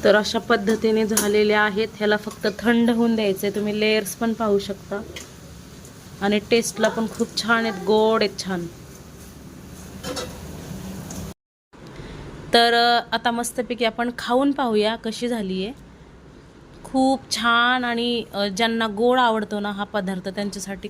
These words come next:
खूप छान आहे. लेयर्स तर बघा किती छान अशा आहेत आणि आता ती मी खाणार आहे. So, मला माहिती आहे खूपच छान होणार आहे ती आणि झालेली आहे.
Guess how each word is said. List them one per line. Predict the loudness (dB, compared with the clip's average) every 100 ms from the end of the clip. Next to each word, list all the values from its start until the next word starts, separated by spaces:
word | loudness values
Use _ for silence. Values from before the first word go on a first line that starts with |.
| -14
खूप | -6 -4 -4 -6 -8
छान | -6 -4
आहे. | -4 -4 0
लेयर्स | 2 2 0 -2
तर | -4
बघा | 0 -2
किती | -2 -4 -6 -8 -10
छान | -8 -6 -6
अशा | -4 -4
आहेत | -4 -6 -20 -20 -20 -20 -20 -20 -20 -12
आणि | -6 -2 -2 -4 -6
आता | -4
ती | -4 -2
मी | -4 -4
खाणार | -4 0 0
आहे. | 2 0 -2 -4 -8 -16 -20 -20 -20 -12 -4
So, | 0 2 2 2 0 -2
मला | 0 2
माहिती | 2 2 2
आहे | 0
खूपच | 0 -2 -2 -4
छान | -4 0
होणार | 0 0 -2
आहे | -4 -6
ती | -6 -10 -12 -10
आणि | -6 -2
झालेली | -2 0 0 0 0
आहे. | -2 -4